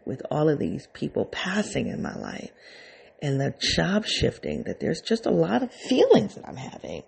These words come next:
And I don't like it, so I have to then analyze it. And that's what you've been getting, okay? But I would prefer to just analyze this abstraction, these abstract thoughts. Like, I got this abstract thought that's been popping up about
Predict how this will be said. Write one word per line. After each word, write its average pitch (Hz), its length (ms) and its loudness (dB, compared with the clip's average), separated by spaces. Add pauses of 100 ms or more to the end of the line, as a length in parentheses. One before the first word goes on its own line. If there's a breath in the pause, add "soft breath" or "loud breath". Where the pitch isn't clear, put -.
(540 soft breath)
And 294 100 -2
I 339 160 4
don't 320 360 4
like 392 320 0
it, 480 120 -4
so - 200 -12
I - 60 -2
have - 200 -8
to - 80 -2
then - 180 -2
analyze 185 600 0
it. - 200 -2 (460 loud breath)
And 147 140 0
that's 135 220 4
what 123 180 0
you've - 120 -2
been - 220 -4
getting, - 400 -6 (100)
okay? 131 500 -4 (180)
But 147 100 2
I 147 100 6
would 143 200 2
prefer - 360 0
to 165 140 4
just 139 320 -4
analyze 120 580 -2 (120)
this - 260 -8
abstraction, - 880 -6 (1200 soft breath)
these 143 260 -6
abstract - 520 -4
thoughts. - 200 -8
Like, - 120 -2
I 139 60 4
got 147 200 2
this 131 260 4
abstract 139 520 -2
thought 139 220 -2
that's - 180 -4
been 117 180 -4
popping 135 420 -4
up 117 200 0
about 135 720 -4